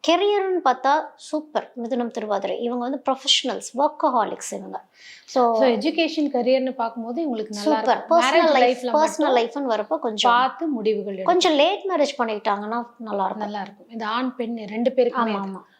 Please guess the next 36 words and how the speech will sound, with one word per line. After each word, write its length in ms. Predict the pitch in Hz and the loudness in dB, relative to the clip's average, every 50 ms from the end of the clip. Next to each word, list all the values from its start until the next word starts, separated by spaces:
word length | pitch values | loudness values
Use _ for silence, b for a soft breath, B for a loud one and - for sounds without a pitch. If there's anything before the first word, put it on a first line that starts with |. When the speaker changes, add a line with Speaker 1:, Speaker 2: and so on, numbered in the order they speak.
| b _ _ | b _ _
Speaker 2:
ஓகே. 300 | 220 208 208 - - _ - | -10 -10 -10 -14 -20 _ -10
அடுத்ததாக 720 | 208 226 226 - 269 240 240 233 233 247 240 233 220 - - 220 | -10 -10 -2 -2 0 0 0 -2 -2 -2 -4 -4 -4 -8 -10 -8
அதுலயே 300 | 220 233 247 254 254 - | -4 -2 0 0 0 -2
புனர்பூசம் 640 | 254 254 294 320 311 302 269 247 240 - - 233 214 220 | -2 -2 -2 -2 -4 -4 -4 -6 -6 -6 -8 -10 -8 -6
மூன்று 280 | 240 285 269 277 269 | -6 -4 -4 -4 -2
பாதங்கள் 500 | - 220 214 208 220 214 214 208 196 190 | -2 -4 -4 -4 -8 -12 -12 -10 -10 -12
உட்கார்ந்திருக்கு. 460 | 196 196 196 190 185 185 180 175 196 | -12 -12 -14 -16 -16 -18 -18 -18 -18
So 320 | 202 202 - 233 214 208 196 | -18 -16 -12 -8 -6 -6 -6
அதற்கான 500 | 196 190 233 233 233 - 240 220 214 208 | -4 -4 -6 -8 -8 -14 -16 -14 -14 -14
குணாதிசயம் 800 | 196 190 185 185 196 214 226 233 226 220 208 - - 214 202 196 | -14 -16 -16 -14 -12 -12 -10 -10 -12 -12 -14 -16 -18 -20 -20 -20
எப்படி 220 | - _ 190 - | -20 _ -20 -20
இருக்கு? 120 | - _ _ _ _ _ _ _ B B B B B B B | -20 _ _ _ _ _ _ _ B B B B B B B
Speaker 1:
இவங்க 360 | B 302 320 349 381 381 370 349 | B 4 4 4 4 2 2 4
வந்து 220 | 349 339 359 370 | 4 4 4 2
கிட்டத்தட்ட 520 | 359 311 - - 302 311 302 294 - 311 302 - - | 0 0 0 2 2 4 2 2 2 0 0 2 2
சேஃபர் 320 | 294 285 285 - 277 240 | 2 2 2 2 0 0
ஜோன். 340 | 220 202 208 180 - - - _ _ - - | 0 0 -2 -4 -4 -8 -14 _ _ -8 -6
இப்ப 180 | 269 269 - 285 | -4 0 2 2
இவங்க 240 | 285 294 302 302 | 2 4 4 4
ரெண்டு 180 | 294 285 285 294 | 4 4 2 0
பேத்துக்கு 200 | 294 320 311 - | 0 -2 -2 -2
நம்ம 280 | 285 262 240 240 226 220 | -2 -2 0 0 0 2
ஒரு 100 | 220 226 | 2 2
வார்னிங் 240 | 233 247 254 254 247 | 2 2 0 -2 -2
கொடுக்குறோம். 420 | 240 208 202 - 202 202 196 - | -4 -6 -4 -4 -4 -4 -4 -4
இப்ப 240 | 254 240 - 240 220 - | -6 -4 -4 -6 -2 0
புனர்பூசம் 600 | 294 302 339 320 330 311 294 294 - 302 285 269 | 2 2 2 2 2 0 0 0 0 -2 0 2
வரப்போ 280 | 240 233 233 240 302 | 2 2 2 2 2
இவங்க 260 | 294 269 240 233 226 226 | 2 4 2 0 -2 -4
வந்து 400 | 220 240 254 285 254 254 277 277 | -4 -2 0 0 2 2 2 2
ஓகே, 280 | - - 277 233 - - B B B B B B B B - | 2 0 0 0 0 -2 B B B B B B B B -4
அ, 160 | - 233 233 | -2 -2 0
நான் 160 | 233 233 240 240 | 2 0 2 2
கொஞ்சம் 300 | - 240 233 226 233 214 | 2 0 2 2 2 2
அட்ஜஸ்ட் 380 | 226 214 - 302 311 - - | 2 0 -2 -2 -2 0 0
பண்ணிடுறேன். 380 | 277 247 240 220 202 208 185 | 0 0 0 0 0 -2 -2